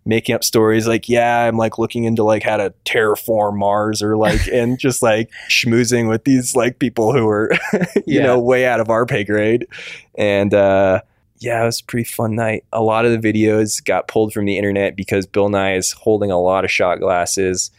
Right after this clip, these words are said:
Speaker 1: <laughs> Yeah. And, uh, like, the next, over the next couple months, we all got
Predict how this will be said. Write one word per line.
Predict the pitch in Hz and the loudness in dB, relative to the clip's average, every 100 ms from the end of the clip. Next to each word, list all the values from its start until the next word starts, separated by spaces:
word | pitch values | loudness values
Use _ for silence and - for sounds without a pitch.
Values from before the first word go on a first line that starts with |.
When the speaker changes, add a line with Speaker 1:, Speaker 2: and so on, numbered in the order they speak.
| _ _ _ - | _ _ _ -14
Speaker 1:
<laughs> | - - - - _ _ _ | -14 -14 -20 -20 _ _ _
Yeah. | 107 110 107 98 92 87 76 - - - | -6 -2 0 2 2 0 -2 -10 -14 -4
And, | 113 110 104 101 104 101 98 95 95 95 92 - | -2 0 0 0 0 -2 -2 -2 -4 -6 -8 -4
uh, | 101 98 95 98 | 0 0 0 0
like, | 104 107 | -2 -2
the | 104 | -2
next, | 107 107 - | -2 -2 0
over | 110 101 | 2 2
the | |
next | 98 95 | 0 -2
couple | 104 92 | -4 -2
months, | 87 87 | -4 -4
we | 90 | -4
all | 82 | -2
got | 80 | -2